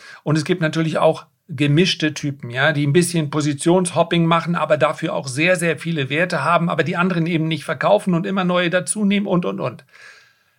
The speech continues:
Ich würde mich beschreiben, <laughs> wahrscheinlich, weil's mir auch ganz gut in den Kram passt, mir eine einigermaßen, äh, äh, höfliche Beschreibung zu verpassen, als den privaten Venture-Kapitalisten.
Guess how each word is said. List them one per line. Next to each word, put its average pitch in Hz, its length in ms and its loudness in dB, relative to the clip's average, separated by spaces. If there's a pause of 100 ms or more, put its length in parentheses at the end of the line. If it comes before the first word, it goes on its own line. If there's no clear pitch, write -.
(440)
Ich 147 140 4
würde 240 220 4
mich 196 260 -2
beschreiben, 170 800 2 (240)
<laughs> - 260 -12
wahrscheinlich, - 640 -8 (460)
weil's 135 320 0
mir 147 120 0
auch 123 100 0
ganz 139 200 0
gut 143 160 -10
in 135 140 -6
den 127 220 -6
Kram 147 340 -2
passt, - 300 -8
mir 135 100 -2
eine 127 100 -2
einigermaßen, 127 840 -4
äh, 117 260 -4 (440)
äh, 120 300 2
höfliche 165 480 2
Beschreibung 127 540 -2
zu 139 120 -8
verpassen, 127 600 -2 (280)
als 165 300 0
den 165 320 0
privaten 170 800 0 (120)
Venture-Kapitalisten. 131 1400 -4